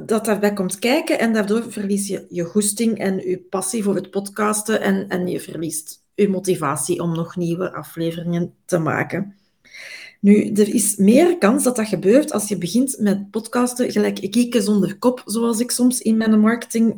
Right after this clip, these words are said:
voor mijn strategieworkshop, eh, zeg. Eh, als je begint zonder te weten waar dat je eigenlijk aan begint. Vooral als je alles zelf doet voor je podcast en daarnaast ook nog eens een business te runnen hebt en een leven hebt,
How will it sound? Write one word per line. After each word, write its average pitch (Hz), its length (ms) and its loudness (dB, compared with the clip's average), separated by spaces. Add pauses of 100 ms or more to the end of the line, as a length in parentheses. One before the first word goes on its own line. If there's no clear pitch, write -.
voor 208 220 2
mijn 202 200 4
strategieworkshop, 202 1120 -4
eh, 208 280 0
zeg. 247 240 0 (720)
Eh, 208 280 4
als 202 160 -2
je 196 100 0
begint 226 440 2 (560)
zonder 233 420 0
te 175 120 -6
weten 202 520 2
waar 185 200 -2
dat 185 140 4
je - 240 0
eigenlijk 175 440 0
aan 170 400 -4
begint. 151 600 -8 (800)
Vooral 220 480 4
als 196 160 -2
je - 120 -4
alles 233 340 0
zelf 185 420 0
doet 294 240 0
voor 302 120 0
je 302 100 0
podcast 302 560 -2
en 214 180 2
daarnaast 208 420 0
ook 247 140 -2
nog 247 140 2
eens 196 80 2
een 180 180 -2
business 185 360 2
te 269 120 2
runnen 262 280 2
hebt 277 300 0 (280)
en 202 140 2
een 180 140 0
leven 190 420 4
hebt, 311 380 -2